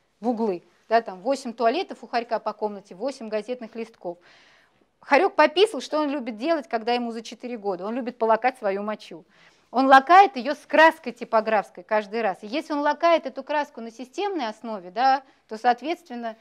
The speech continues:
<laughs> девушки скуксились. Да-да, если вы их целовали в рот, помните, он пил мочу до. Вот, соответственно,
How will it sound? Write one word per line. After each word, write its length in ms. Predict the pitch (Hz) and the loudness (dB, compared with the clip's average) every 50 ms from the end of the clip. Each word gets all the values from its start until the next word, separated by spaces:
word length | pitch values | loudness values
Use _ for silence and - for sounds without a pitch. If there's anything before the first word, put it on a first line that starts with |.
| _ _ _ _ _ _ _ | _ _ _ _ _ _ _
<laughs> 1000 | 226 220 - - - - - - - - 311 - _ - 339 - _ - _ | -14 -10 -10 -10 -10 -12 -20 -20 -16 -16 -16 -16 _ -16 -16 -16 _ -20 _
девушки 380 | 226 233 226 240 254 - - 233 | -4 -2 -2 -2 -6 -12 -16 -18
скуксились. 520 | _ - 240 226 - _ - 202 233 - - - 719 762 622 494 - - - - - 679 762 679 587 587 554 302 _ | _ -14 -14 -14 -14 _ -18 -18 -18 -14 -10 -8 0 2 2 2 2 0 -20 -12 -8 -4 -2 -2 -4 -4 -8 -14 _
Да-да, 380 | 190 226 262 294 226 233 240 240 | 4 4 4 4 6 4 4 4
если 300 | 247 214 220 226 - - | 4 -2 -10 -10 -10 -10
вы 120 | 233 269 | -10 -10
их 80 | 277 _ | -12 _
целовали 380 | - 240 247 247 247 247 254 247 | -4 -2 0 2 2 2 2 0
в 60 | 240 | -2
рот, 180 | 233 262 254 | -4 -6 -4
помните, 380 | - 226 226 240 226 220 - 214 | -4 -8 -6 -6 -10 -14 -14 -14
он 160 | 214 247 254 _ _ _ | -14 -14 -18 _ _ _
пил 140 | 240 247 247 | -14 -12 -10
мочу 300 | 226 247 254 - - 247 | -8 -10 -10 -10 -14 -14
до. 220 | 214 202 202 208 _ _ - - - - _ _ _ _ _ _ _ _ _ _ | -10 -8 -10 -10 _ _ -20 -20 -20 -20 _ _ _ _ _ _ _ _ _ _
Вот, 280 | 254 254 285 254 240 - | 0 4 4 4 4 6
соответственно, 920 | 254 254 247 254 269 330 349 359 - 285 269 262 254 240 233 220 214 - | 4 4 4 4 -2 -2 -2 -2 -6 -6 -4 -2 0 0 0 -2 -4 -8